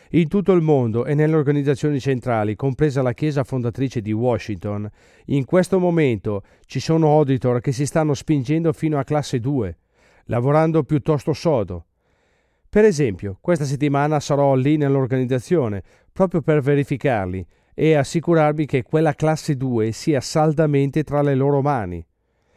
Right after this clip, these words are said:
E per avanzare si deve superare in modo rigoroso e diretto la classe due. Questa è una classificazione di auditor.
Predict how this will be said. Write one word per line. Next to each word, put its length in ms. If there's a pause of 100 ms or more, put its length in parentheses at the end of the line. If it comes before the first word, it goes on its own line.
(220)
E 140
per 180
avanzare 580
si 160
deve 200
superare 560
in 80
modo 300
rigoroso 720 (260)
e 220
diretto 560
la 100
classe 380
due. 360 (380)
Questa 340
è 40
una 240
classificazione 800
di 100
auditor. 560